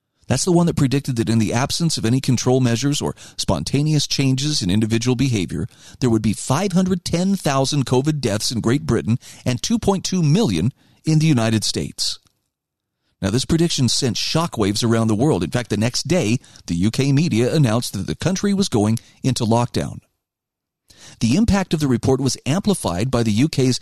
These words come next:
soft power machine, the B B C. You gotta understand, the B B C's reach has no equal, broadcasting in forty-two languages,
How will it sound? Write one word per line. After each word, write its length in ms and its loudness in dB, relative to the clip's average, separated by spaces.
soft 440 -2
power 300 2
machine, 600 0
the 100 0
B 160 2
B 120 2
C. 440 -4
You 100 2
gotta 160 2
understand, 400 2
the 60 0
B 160 0
B 120 2
C's 300 0
reach 320 2
has 240 0
no 220 0
equal, 420 -2
broadcasting 640 2
in 100 2
forty-two 500 0
languages, 500 2